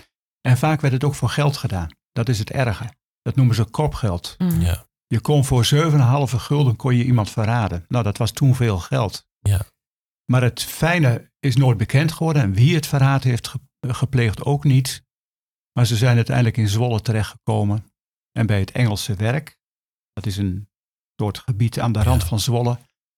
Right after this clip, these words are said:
Speaker 1: Daar moesten ze een kuil graven, toen wisten ze het nog niet. En er zijn zes mensen geëxecuteerd, doodgeschoten. En daar is ook een monument van.
Speaker 3: Ja,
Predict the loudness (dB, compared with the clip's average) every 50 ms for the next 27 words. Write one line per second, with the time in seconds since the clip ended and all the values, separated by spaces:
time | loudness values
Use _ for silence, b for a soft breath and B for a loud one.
0 | _ -2 0 2 4 4 4 4 2 0 0 0 0 0 0 -2 0 0 2 4
1 | 4 4 2 2 0 0 0 2 0 0 -2 -2 -2 0 0 0 0 0 -4 -4
2 | -2 0 0 0 0 0 -2 -2 -4 -10 _ _ _ _ _ _ _ _ _ _
3 | _ _ _ _ -2 -2 0 2 2 2 2 2 2 2 2 2 2 2 0 0
4 | -2 -4 -6 -4 -4 -4 -4 -4 -6 -6 -6 -6 -4 -2 -2 -2 -4 -6 -10 _
5 | -4 -2 -2 -2 -2 -4 -6 -10 -4 -2 -2 -2 -2 -2 -2 -2 0 0 2 2
6 | 0 0 0 2 4 4 4 4 4 2 2 0 0 -2 -6 -6 -6 -8 -12 _
7 | _ -4 -4 -2 -4 -4